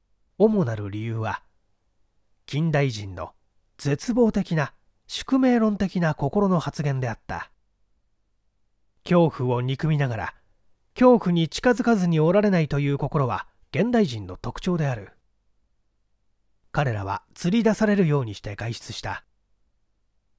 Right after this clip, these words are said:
しかし外出はするものの、彼らの心は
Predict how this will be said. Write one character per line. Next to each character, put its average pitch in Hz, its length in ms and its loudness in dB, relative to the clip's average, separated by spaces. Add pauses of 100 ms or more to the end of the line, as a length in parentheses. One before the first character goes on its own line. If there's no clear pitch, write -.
(320)
し - 120 -10
か 220 80 4
し 165 220 0
外 214 200 4
出 - 220 -8
は 214 140 2
す - 140 -4
る 196 100 4
も 190 120 4
の 180 60 2
の、 175 220 2 (600)
彼 160 220 2
ら 131 120 0
の 127 160 -2
心 135 320 -2
は 107 180 -4